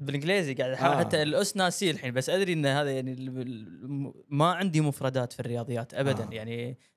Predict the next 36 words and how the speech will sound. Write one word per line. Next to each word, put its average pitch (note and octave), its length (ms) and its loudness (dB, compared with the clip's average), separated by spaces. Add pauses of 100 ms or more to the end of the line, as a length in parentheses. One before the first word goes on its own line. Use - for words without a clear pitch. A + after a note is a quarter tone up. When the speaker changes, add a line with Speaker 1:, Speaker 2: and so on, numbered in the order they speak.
(120)
Speaker 1:
اللي B2 180 -2
يتكلم D3+ 420 0
قدامي C3+ 460 0
بهذه B2+ 200 0
المفردات B2+ 540 -2
اللي A2+ 180 -6
Speaker 2:
مم. G#2 80 -8
Speaker 1:
لها B2+ 140 -4
علاقة C3 240 -2
بالرياضيات B2+ 460 -2
إنه C3 240 -2
يسولف C3 480 0
بالعبري، B2+ 360 -4
يعني، A#2 280 -14
ولا، C3+ 240 2
ولا C#3 280 2
أفهم C#3 220 -8
شنو A#2+ 200 -10
قاعد - 120 -6
Speaker 2:
وه-، - 40 0
Speaker 1:
يقول. E3 140 4
Speaker 2:
وهذه A3+ 420 2
أثبت A#3+ 220 -4
النقطة A#3+ 300 -2
اللي F#3 160 2
أنا F#3 80 -2
قاعد D#3+ 160 -2
أحاول D3 240 -2
أوصلها، B2 560 -4
إن B2+ 120 -4
هذه A3 220 -4
المصطلحات F#3+ 560 -8
توصل B3+ 220 -6
عبر F3 140 -8
التعليم D#3 480 -6
غالبًا. G2 340 -12